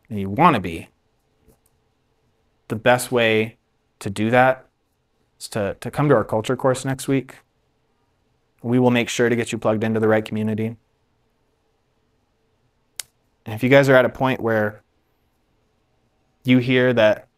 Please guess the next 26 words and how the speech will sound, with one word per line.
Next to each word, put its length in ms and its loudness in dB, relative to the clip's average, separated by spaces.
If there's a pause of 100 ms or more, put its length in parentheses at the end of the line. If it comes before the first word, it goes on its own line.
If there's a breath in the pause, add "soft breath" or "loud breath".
(880)
one 220 0
of 80 2
the 80 4
goals 360 4
is 400 -6 (120)
baptizing, 800 -2 (1300)
baptizing 680 0
in 120 -4
the 60 -2
name 200 0
of 60 0
the 60 -2
Father, 360 2
the 80 -10
Son, 220 -6
and 80 -4
the 60 -6
Holy 220 -4
Spirit, 520 -2 (1400)
we 80 -4
have 180 0
baptismal 520 0
ready 260 0
every 260 -4
single 300 -4
week. 340 -8